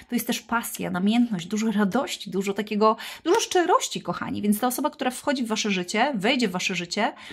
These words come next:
mm, ma w sobie bardzo dużo tej szczerości, takiej klarowności. To nie jest ktoś, kto was oszuka. I czuję, że, moi drodzy,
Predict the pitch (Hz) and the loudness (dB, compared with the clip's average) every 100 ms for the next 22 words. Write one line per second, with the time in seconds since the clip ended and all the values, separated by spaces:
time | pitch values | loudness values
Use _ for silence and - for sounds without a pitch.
0 | - - 202 208 202 202 208 _ _ _ | -16 -2 6 10 10 8 2 _ _ _
1 | _ _ - - 202 220 226 208 196 185 | _ _ -10 2 4 4 2 2 2 2
2 | 180 185 185 190 - 190 185 - 180 - | -2 -4 -2 -2 0 0 0 -4 -8 -8
3 | 190 208 196 202 185 - 240 262 254 - | -2 0 2 2 0 2 4 4 2 -4
4 | 220 226 208 208 - 240 - - - _ | -4 -2 -4 -4 -4 -6 -6 -10 -12 _
5 | _ _ _ _ _ - - - 240 - | _ _ _ _ _ -20 -20 -2 -2 -2
6 | 277 269 269 277 247 240 247 247 214 240 | -2 2 2 2 4 4 6 4 0 0
7 | 233 214 226 | -2 -2 -2